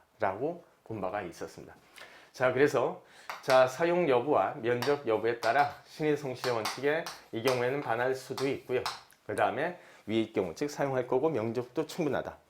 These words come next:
자, 그랬을 때는 반하지 않는다라고 했었던 두 개 판례 모두 공존하고 있습니다. 자, 거기까지 확인해 주시고요. 자, 그래서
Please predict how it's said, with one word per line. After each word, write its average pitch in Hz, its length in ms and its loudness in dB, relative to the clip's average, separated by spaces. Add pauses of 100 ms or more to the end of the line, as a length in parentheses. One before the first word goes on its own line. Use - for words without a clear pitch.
자, 107 180 -10
그랬을 117 340 -6
때는 127 400 -2 (280)
반하지 107 640 -4
않는다라고 101 920 -2
했었던 123 440 -4
두 113 160 -4
개 120 160 4
판례 98 380 0 (320)
모두 98 320 -4
공존하고 113 600 -4
있습니다. 92 380 -12 (540)
자, 123 440 2
거기까지 151 460 0
확인해 139 320 -2
주시고요. 135 360 -4 (400)
자, 127 160 6
그래서 123 480 8